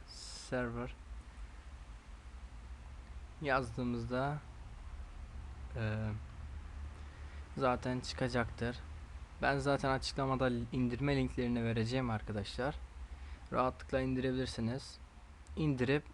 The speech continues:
e, normal bir şekilde setup halinde inecektir zaten. Kurulum yapacaksınız. E, telefonunuza da,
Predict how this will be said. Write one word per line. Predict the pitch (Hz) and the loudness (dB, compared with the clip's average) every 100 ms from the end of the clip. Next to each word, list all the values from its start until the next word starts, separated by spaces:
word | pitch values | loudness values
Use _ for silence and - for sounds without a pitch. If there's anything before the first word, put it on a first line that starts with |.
| - | -2
e, | 127 117 117 | 2 4 4
normal | 120 139 147 | 4 6 4
bir | 135 | 4
şekilde | - 120 117 123 | -2 -2 0 -2
setup | - 127 120 - | 0 0 -2 2
halinde | 123 117 113 113 113 | 4 4 4 2 2
inecektir | 113 110 101 - | 0 -2 -4 -6
zaten. | - 107 - 135 | -2 -2 0 -4
Kurulum | 135 - 123 123 | -2 0 4 4
yapacaksınız. | 113 113 113 113 - 120 139 - - - - - - - - - - | 4 2 0 0 -2 0 0 -2 -10 -12 -10 -12 -14 -14 -14 -8 0
E, | 113 110 110 - - - - | 2 4 4 0 -6 -6 0
telefonunuza | 127 131 - 151 156 156 175 147 | 4 4 4 4 6 8 8 8
da, | 135 | 6